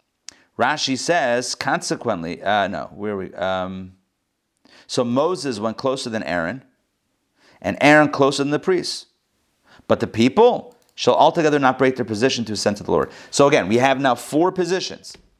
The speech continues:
And it's, it's, it should be crystal clear. Four positions. The people, the general, general populace,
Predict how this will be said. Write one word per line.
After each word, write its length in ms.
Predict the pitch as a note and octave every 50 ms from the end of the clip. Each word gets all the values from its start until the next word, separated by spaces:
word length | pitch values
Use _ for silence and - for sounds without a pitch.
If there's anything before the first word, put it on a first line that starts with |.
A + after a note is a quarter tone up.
| _ _ _ - -
And 120 | C3+ D#3
it's, 160 | F3 F3 -
it's, 260 | D3 D3+ - - - _ _ _ - - - - -
it 80 | _ -
should 220 | - - - G3+
be 60 | F3+ F3
crystal 340 | F#3 - F3+ - - D#3+
clear. 280 | C#3 - E3 G#2+ - - - - - - _
Four 260 | _ - - F#3+ G#3+
positions. 580 | G#3 - F3 D3 C3+ G2+ - - - - - - _ _ _ _ _ -
The 80 | - A#2
people, 380 | - - D#3 D#3+ - F3+ F#3
the 100 | D#3+ C#3+
general, 420 | B2 C3+ D3 D3 D3 C#3+ C#3+ A#2+ -
general 400 | G#2+ G2+ - C#3+ D#3 D#3+ D#3 D3
populace, 720 | - C3 B2+ B2+ C3+ D#3 D3 - F2+ - - - - -